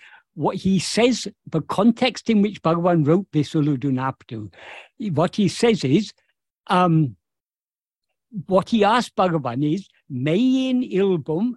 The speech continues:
adumavam tiranam, viumbadi emaku oduha." That means, um, uh, um, "So that we may be saved, reveal to us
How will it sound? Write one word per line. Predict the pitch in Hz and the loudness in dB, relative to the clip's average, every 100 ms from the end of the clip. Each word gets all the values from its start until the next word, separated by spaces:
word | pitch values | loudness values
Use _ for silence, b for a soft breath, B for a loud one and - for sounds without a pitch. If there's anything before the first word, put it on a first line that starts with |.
| - | -6
adumavam | 160 170 160 147 202 214 214 208 - | -8 -4 -2 0 0 -2 -2 -4 -4
tiranam, | 175 175 170 120 127 196 b b b | -4 -2 -2 -2 -4 -6 b b b
viumbadi | 131 147 247 277 247 165 151 180 262 - | -4 2 4 6 4 2 0 0 -4 -4
emaku | 185 196 214 - 214 247 - | 0 0 0 -2 -4 -4 -2
oduha." | 175 190 156 135 135 101 98 B B B - | 0 0 -2 -8 -8 -14 -16 B B B -4
That | 196 220 | -2 2
means, | 202 226 147 175 254 - b b b - | 4 6 6 4 4 0 b b b -4
um, | 196 175 160 139 _ _ _ _ _ _ _ _ _ _ _ _ - | 0 2 0 -2 _ _ _ _ _ _ _ _ _ _ _ _ -2
uh, | 180 165 131 _ _ _ _ _ _ | 0 0 -2 _ _ _ _ _ _
um, | 196 156 147 135 - _ | -2 0 2 0 -4 _
"So | - - - 208 277 277 | -14 -10 0 6 6 6
that | 285 | 2
we | 233 247 | 2 2
may | 247 240 220 | 4 4 2
be | 220 220 214 214 - _ _ | 0 0 0 -2 -10 _ _
saved, | 208 - 220 160 113 160 240 - - _ _ _ _ _ _ _ _ 220 | -14 -2 0 0 -2 -4 -4 -8 -20 _ _ _ _ _ _ _ _ -12
reveal | 135 175 151 143 233 277 285 | 0 0 2 2 4 4 2
to | - - 233 | 0 0 0
us | 131 175 - | 2 0 -4